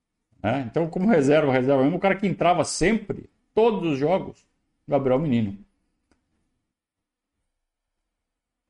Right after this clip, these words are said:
E por se tratar de um atleta muito novo, eu acredito que ele ainda pode render muito pro Palmeiras,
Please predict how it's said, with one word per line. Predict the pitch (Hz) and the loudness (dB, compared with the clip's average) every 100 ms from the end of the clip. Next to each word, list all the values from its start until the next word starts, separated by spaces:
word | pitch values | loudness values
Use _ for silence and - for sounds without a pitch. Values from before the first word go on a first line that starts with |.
| _ 190 | _ -2
E | 202 | -2
por | 196 294 294 | 0 0 0
se | 247 | -2
tratar | 226 185 - 139 127 | -2 -2 0 0 0
de | 107 117 | 0 -2
um | 113 | -2
atleta | 104 - 101 101 | -2 0 -2 -2
muito | 101 101 147 196 123 | 0 2 0 -2 -2
novo, | 101 135 160 95 - _ _ _ _ _ _ _ _ _ _ _ _ _ _ _ _ _ _ _ _ _ | 0 0 -2 -6 -16 _ _ _ _ _ _ _ _ _ _ _ _ _ _ _ _ _ _ _ _ _
eu | 101 147 | 0 2
acredito | 180 175 135 139 143 | 2 0 -2 -2 -4
que | 143 | -2
ele | 131 | 0
ainda | 143 131 | 0 0
pode | - 127 123 113 | 0 -2 -2 -4
render | 117 107 80 113 - | -4 -4 -2 -2 -2
muito | 98 117 135 160 190 - 90 | -4 -2 -2 0 0 -2 -10
pro | - 87 | -10 -10
Palmeiras, | 92 82 95 117 80 - - | -6 -6 -4 -4 -6 -12 -20